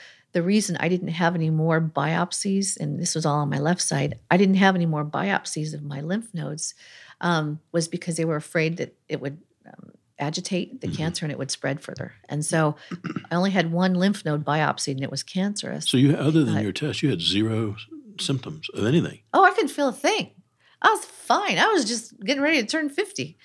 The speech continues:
Speaker 1: Are you kidding me? <laughs> Um, so, um, anyway, though, that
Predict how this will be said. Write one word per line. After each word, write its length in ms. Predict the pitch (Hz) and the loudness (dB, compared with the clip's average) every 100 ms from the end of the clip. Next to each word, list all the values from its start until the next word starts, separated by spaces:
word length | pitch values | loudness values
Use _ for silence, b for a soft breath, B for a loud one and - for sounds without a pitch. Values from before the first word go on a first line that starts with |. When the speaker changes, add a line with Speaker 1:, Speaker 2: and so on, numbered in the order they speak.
| B B B B | B B B B
Speaker 1:
Are 60 | 214 | -2
you 160 | 185 | -2
kidding 360 | 160 - 220 339 | -2 0 0 4
me? 80 | 381 - | 2 4
<laughs> 380 | - - 415 - - - | 2 4 2 0 -8 2
Um, 320 | 247 220 214 - B B 370 381 349 302 | 6 6 2 -4 B B -2 -2 -4 -6
so, 460 | - 311 294 254 - | 2 6 8 6 4
um, 400 | 226 214 190 175 - _ _ - | 2 4 2 -2 -8 _ _ 2
anyway, 340 | 247 269 220 | 6 6 6
though, 180 | 202 208 | 6 4
that 280 | 185 147 - | 4 2 -2